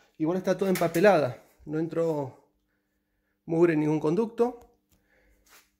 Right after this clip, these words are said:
Salvo este, pero este la, la, la fresa va tirando la viruta hacia afuera y después con la aspiradora ya le saqué el aluminio que quedaba. Igual la voy a sopletear. Lo, lo que no está tapado son los agujeros de los, de los bulones, que lo ajustan a la tapa, son bulones pasantes, no van a ningún lado.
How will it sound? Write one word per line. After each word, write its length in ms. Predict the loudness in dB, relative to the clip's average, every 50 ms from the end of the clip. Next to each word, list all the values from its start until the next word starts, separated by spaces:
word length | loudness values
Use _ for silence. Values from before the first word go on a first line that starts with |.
| _ _ _ _
Salvo 380 | -2 4 4 6 6 8 6 6
este, 220 | 6 4 2 -2
pero 160 | 0 0 0
este 160 | 0 0 0 0
la, 160 | 0 0 0
la, 400 | 2 2 4 4 6 4 4 2
la 120 | 2 0
fresa 300 | 0 -2 -2 0 2 2
va 140 | 2 2 2
tirando 260 | 0 -2 -2 -2 0
la 80 | 0 0
viruta 260 | -2 -2 -2 -4 -6
hacia 180 | -6 -6 -8 -6
afuera 340 | 0 2 4 4 4 4
y 40 | 2
después 220 | 2 -2 -4 -6 -6
con 120 | -4 -4
la 40 | -4
aspiradora 420 | -2 -2 -2 0 0 0 0 -2 -4
ya 140 | -6 -8
le 120 | -8 -8 -10
saqué 240 | -10 -10 -8 -8 -6
el 100 | -6 -4
aluminio 380 | -4 -4 -4 -4 -4 -6 -6
que 100 | -8 -8
quedaba. 300 | -6 -2 0 0 0 0
Igual 200 | 0 0 0 0
la 80 | 0 0
voy 100 | 0 -2
a 60 | -4
sopletear. 800 | -6 -10 -10 -10 -8 -4 0 2 2 2 0 -2 -12 -20 _ _ _ _ _ -20 -20 -20 _ _ _ _ _ -8
Lo, 260 | -4 -4 -4 -4 -4
lo 120 | -6 -2 0
que 80 | 0
no 60 | 0
está 200 | 0 0 0 0
tapado 340 | 0 0 2 4 4 4 4
son 140 | 2 0 -4
los 120 | -4 -4 -6
agujeros 320 | -6 -4 -4 -4 -2 -2
de 40 | -4
los, 140 | -4 -6 -6
de 260 | -6 -8 -6 -6 -6
los 120 | -6 -4
bulones, 400 | -4 0 0 2 2 0 -2 -6
que 80 | -10 -12
lo 80 | -12 -10
ajustan 260 | -10 -10 -8 -4 -4
a 40 | -4
la 80 | -2
tapa, 200 | -2 -4 -4 -4
son 180 | -8 -8 -6 -6
bulones 280 | -4 -4 -4 -4 -6
pasantes, 600 | -6 -10 -8 -4 -4 -4 -4 -4 -10 -12 -14 -12
no 140 | -10 -6 -4
van 120 | -4 -2 -2
a 40 |
ningún 260 | -2 -2 -2 -2 0 0
lado. 400 | 0 0 0 -2 -6 -12 -20